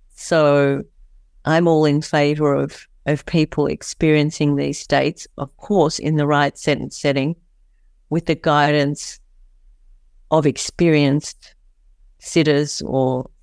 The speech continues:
therapists, so that people can get the most out of these treatments. And certainly, I think it's absolutely critical that people have proper integration, and that can be with a therapist, it can be with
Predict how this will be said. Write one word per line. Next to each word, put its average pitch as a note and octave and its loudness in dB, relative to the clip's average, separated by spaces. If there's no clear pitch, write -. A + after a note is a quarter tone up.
therapists, D3 0
so D#3+ 0
that C#3+ 0
people C#3+ 0
can C#3+ -2
get D3+ 0
the D3 -2
most C#3+ 0
out C3+ -2
of C3+ -2
these C3 -2
treatments. B2+ -4
And D3+ 0
certainly, D#3 2
I C#3 -2
think C3+ -2
it's C#3 -6
absolutely C#3 0
critical - -4
that C#3+ -2
people D3+ 0
have D3 -2
proper C#3 0
integration, C#3+ 0
and C#3 -2
that C#3 -2
can D#3 -2
be C#3+ 2
with C#3+ 0
a C#3 -2
therapist, D3 0
it - -8
can D3 2
be C#3 2
with C3+ -2